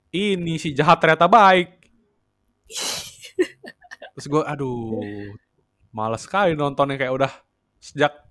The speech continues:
Speaker 1: itu gue udah kayak ogah-ogahan gitu nontonnya <laughs> sampai akhir. Karena tahu
Speaker 2: Iya,
Speaker 1: gue
Speaker 2: iyalah.
Speaker 1: bakal damai nih akhirnya di ending. Sial, nggak ada monster hunting lagi. Kesannya
Speaker 2: Alhamdulillah.
Speaker 1: ya gue sedikit kecewa lah kalau kesannya.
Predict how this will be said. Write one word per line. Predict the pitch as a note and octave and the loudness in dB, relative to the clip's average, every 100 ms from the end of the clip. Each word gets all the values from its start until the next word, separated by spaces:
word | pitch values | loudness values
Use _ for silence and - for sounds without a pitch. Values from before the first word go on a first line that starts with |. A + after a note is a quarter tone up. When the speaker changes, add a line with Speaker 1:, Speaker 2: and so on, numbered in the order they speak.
| _ | _
Speaker 1:
itu | D3 - G#3+ A#3 _ _ _ _ | -14 -4 -4 -4 _ _ _ _
gue | C#3 | 4
udah | E3 D3+ | 4 6
kayak | C3+ C#3 - - _ | 4 2 -2 -14 _
ogah-ogahan | - B2 C3+ C#3 D3 D#3 | -8 4 4 6 2 2
gitu | F3+ | -2
nontonnya | F3+ D#3 D3 - F#3 | 0 2 2 4 2
<laughs> | |
sampai | D#3 D3+ | 2 0
akhir. | D3 D#3 D3 - - F3 | 0 0 -4 -8 -20 -12
Karena | - C#3+ D#3 | -6 -6 2
tahu | D#3+ C3 | 4 6
Speaker 2:
Iya, | |
Speaker 1:
gue | B2+ | 4
Speaker 2:
iyalah. | A#2 A#2 A#2+ _ _ _ _ _ _ _ _ _ | 2 0 -4 _ _ _ _ _ _ _ _ _
Speaker 1:
bakal | G#2+ - A#2 | -14 -4 2
damai | C3+ D#3+ F3 D#3+ D3+ | 8 8 8 2 2
nih | |
akhirnya | C3+ D3 C3+ C3+ | 2 2 2 0
di | B2+ | -2
ending. | B2+ B2 B2 A#2 A2 | -4 -4 -6 -8 -10
Sial, | - B2+ A#2 A2 G#2+ G#2+ - _ _ _ _ _ _ | -14 -12 -8 -6 -6 -8 -14 _ _ _ _ _ _
nggak | A#2 | -4
ada | A#2 | -4
monster | B2 B2 C3 | -2 -4 -4
hunting | B2+ B2+ B2 C#3 | -2 -4 -4 -4
lagi. | D#3 C#3+ B2+ B2 - _ _ _ _ _ _ _ - | 0 0 -2 -8 -12 _ _ _ _ _ _ _ -6
Kesannya | C#3 E3 G#3+ G#3 | 2 4 4 4
Speaker 2:
Alhamdulillah. | F3+ E3 | 8 6
Speaker 1:
ya | D#3+ | 6
gue | F3 | 0
sedikit | - D#3 E3 | 0 -8 -8
kecewa | - - D3 D3 B2 | -8 -4 0 2 2
lah | G#2 - | 0 -8
kalau | - A#2 | -10 -10
kesannya. | B2 - A2+ G#2 | -6 -4 -4 -4